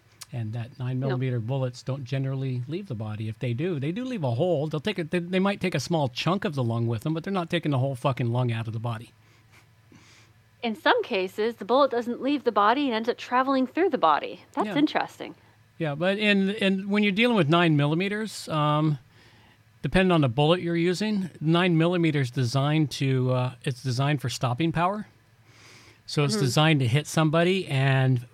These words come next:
Speaker 1: create such an impact force that knocks them back on their ass, which
Speaker 2: Oh,
Speaker 1: means the
Speaker 2: cool.
Speaker 1: bullet expands and does cause a lot of damage inside the body. You know, whereas, like, I love this thing. They always talk about the A R fifteen, which is not an assault rifle, folks. It stands for Armalite
Speaker 2: No.
Speaker 1: rifle.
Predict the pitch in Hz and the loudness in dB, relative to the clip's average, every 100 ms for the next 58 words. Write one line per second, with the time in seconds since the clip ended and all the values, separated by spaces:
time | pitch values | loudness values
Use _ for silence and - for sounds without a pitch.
0 | _ _ _ - - 165 147 - 165 - | _ _ _ -14 -4 0 -2 0 -2 0
1 | 131 147 143 139 147 - - 131 160 135 | -4 0 0 2 0 0 -4 -2 -2 -2
2 | 127 127 123 131 123 123 135 123 117 110 | -2 -2 0 0 0 -2 -2 -2 -2 -2
3 | 147 175 - _ _ _ _ - - - | -4 -6 -10 _ _ _ _ -20 -20 -20
4 | - - - 123 - 139 131 370 151 165 | -20 -20 -6 -2 4 4 6 4 4 4
5 | 156 127 - - 123 139 190 190 - - | 4 0 -4 -2 -2 0 -4 -6 -12 -8
6 | 123 123 123 123 123 - _ - 165 175 | -6 -4 -2 -4 -6 -18 _ -6 -2 -2
7 | - 143 131 127 131 120 113 - 131 127 | -2 -2 -2 -2 -2 -2 -4 -6 -4 -4
8 | 120 131 123 120 120 117 117 107 107 131 | -4 -4 -2 -4 -4 -6 -6 -8 -8 -8
9 | 117 - _ _ _ _ _ _ _ 127 | -8 -16 _ _ _ _ _ _ _ -8
10 | 113 113 120 135 143 143 123 147 - 160 | -6 -6 -2 2 4 2 2 0 2 0
11 | 170 208 220 214 - 170 160 180 240 240 | 2 0 0 -2 4 4 6 4 2 0
12 | 208 185 147 120 139 160 156 - 147 - | 2 0 0 -4 0 2 0 0 -4 -2
13 | 147 151 135 120 117 - 117 110 185 175 | 2 4 4 2 0 -4 -6 -2 0 0
14 | 117 - 131 127 104 95 113 117 110 - | -4 -2 -4 -4 -10 -8 -8 -8 -10 -12
15 | - - 175 185 170 139 147 165 151 110 | -16 -8 -4 -2 -2 -4 0 0 0 -2
16 | 190 180 98 - | -4 -4 -10 -16